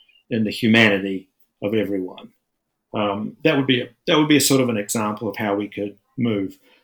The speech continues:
Um, Paul, I think, what have I got? Sixteen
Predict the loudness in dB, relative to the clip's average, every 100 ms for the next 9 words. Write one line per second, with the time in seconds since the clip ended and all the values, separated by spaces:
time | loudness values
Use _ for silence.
0 | -4 -2 0 -2 -6 _ _ _ _ _
1 | _ _ _ _ _ 4 6 6 4 2
2 | 2 2 0 0 0 2 0 0 0 0
3 | -2 -4